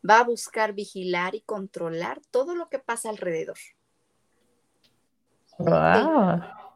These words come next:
Speaker 1: Ajá, a veces tienen muchísima ansiedad, pero es porque así lo quieren. <laughs>
Speaker 2: ¿Verdad que sí? Son de esos que casi, casi son como espías, ¿no?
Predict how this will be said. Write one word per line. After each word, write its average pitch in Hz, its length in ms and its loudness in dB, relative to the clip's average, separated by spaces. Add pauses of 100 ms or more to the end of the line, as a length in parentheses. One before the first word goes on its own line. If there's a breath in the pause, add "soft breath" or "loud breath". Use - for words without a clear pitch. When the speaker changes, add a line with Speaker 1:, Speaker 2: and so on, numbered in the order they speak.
Speaker 1:
Ajá, 208 280 -4
a 185 40 -2
veces 202 320 -2
tienen 196 300 0
muchísima 196 480 -4
ansiedad, 165 360 -4 (400)
pero 165 380 0 (480 soft breath)
es 196 140 -2
porque 208 240 -2
así 202 160 -2
lo 185 140 0
quieren. - 400 -2
<laughs> - 640 -10
Speaker 2:
¿Verdad 285 480 12 (100)
que 453 140 6
sí? 370 500 8 (1400 loud breath)
Son 269 220 10
de 285 80 10
esos 370 220 4
que - 140 -10
casi, - 280 6
casi 294 300 4
son 311 160 -4
como 285 200 4
espías, 196 720 2
¿no? 190 380 -2